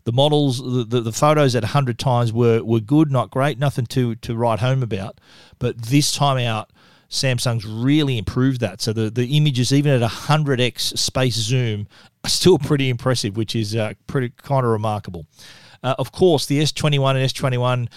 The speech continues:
Plus have decent power behind them, five nanometer, sixty-four bit octa-core processor, eight gig of ram, two fifty-six gig of internal storage.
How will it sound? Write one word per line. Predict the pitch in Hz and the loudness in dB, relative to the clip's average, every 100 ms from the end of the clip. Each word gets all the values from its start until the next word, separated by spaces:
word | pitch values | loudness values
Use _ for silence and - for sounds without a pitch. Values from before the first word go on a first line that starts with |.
| - - | -18 -16
Plus | - 151 135 123 - | -2 2 2 2 -4
have | - 139 113 | -2 -2 0
decent | 156 139 127 | 0 0 -2
power | - 143 139 | 0 2 2
behind | 127 139 135 147 | 2 0 0 0
them, | 147 | -2
five | - 151 143 143 120 | -2 2 4 2 2
nanometer, | 135 135 131 131 131 135 | 0 0 0 2 0 0
sixty-four | - - 165 - 139 - 147 | -2 -4 -4 -6 -6 2 2
bit | 135 135 | 4 2
octa-core | 135 - - 139 123 | 0 -2 0 0 2
processor, | 139 127 - 123 131 120 - - _ | 0 0 0 -2 0 -2 -6 -20 _
eight | 143 165 156 | 0 0 2
gig | 156 143 | 0 2
of | 113 | 0
ram, | 127 123 123 | 0 0 0
two | - 175 180 | 0 0 2
fifty-six | - 165 - 127 - 135 - | 0 -2 -2 -4 -2 -4 -4
gig | - 139 | -4 -2
of | 127 | 0
internal | 127 120 139 127 113 | -2 -2 -2 -2 -4
storage. | - 139 131 101 - | -2 0 0 -2 -8